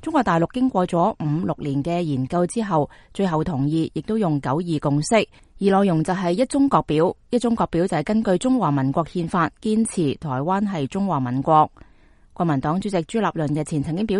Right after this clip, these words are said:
示，唔接受九二共識就係挑釁。對於國民黨不斷強調嘅九二共識，蔡英文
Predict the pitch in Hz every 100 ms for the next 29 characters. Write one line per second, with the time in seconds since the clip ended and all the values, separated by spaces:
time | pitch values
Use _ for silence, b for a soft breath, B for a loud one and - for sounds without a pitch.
0 | 214 196 180 - 175 247 - 208 180 170
1 | 202 262 190 170 220 247 - 151 135 175
2 | 170 160 131 - _ _ - 233 277 208
3 | 170 139 135 156 233 202 165 180 139 143
4 | 170 165 175 190 170 156 160 240 - -
5 | - 190 226 208